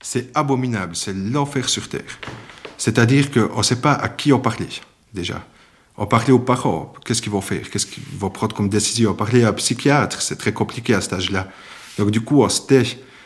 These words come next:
on se tait des années, on essaye de cacher ça, on essaye de maquiller ça le maximum possible. Et moi, il m'a fallu treize ans avant d'être diagnostiqué schizophrène. Forcément, je me suis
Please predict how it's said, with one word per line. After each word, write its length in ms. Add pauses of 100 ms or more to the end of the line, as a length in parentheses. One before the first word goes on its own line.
(120)
on 80
se 120
tait 120
des 240
années, 280
on 100
essaye 240
de 100
cacher 380
ça, 240
on 80
essaye 180
de 80
maquiller 320
ça 200
le 100
maximum 580
possible. 460 (580)
Et 80
moi, 140
il 40
m'a 120
fallu 240
treize 240
ans 80
avant 160
d'être 200
diagnostiqué 640
schizophrène. 720
Forcément, 600
je 100
me 40
suis 220